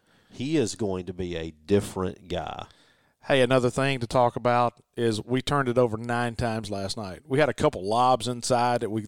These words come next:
Speaker 2: we threw away. But you look at a ball game and you had only nine turnovers and you forced fourteen.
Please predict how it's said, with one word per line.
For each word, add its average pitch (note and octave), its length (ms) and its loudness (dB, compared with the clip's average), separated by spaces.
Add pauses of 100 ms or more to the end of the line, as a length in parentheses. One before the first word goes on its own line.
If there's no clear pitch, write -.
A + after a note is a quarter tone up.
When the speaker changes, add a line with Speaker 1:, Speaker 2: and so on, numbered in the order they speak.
Speaker 2:
we A#2 160 0
threw A#2+ 240 4
away. A#2+ 440 2 (840)
But - 180 2
you E3 80 4
look D#3 180 4
at C3 60 2
a A#2 40 0
ball B2 280 6
game A#2+ 180 -2
and A2+ 80 -6
you A2+ 60 -2
had B2+ 160 2
only A#2+ 240 0
nine B2 280 0
turnovers B2 560 2
and A2+ 60 -10
you G#2+ 80 -6
forced B2 360 2
fourteen. A2+ 640 -2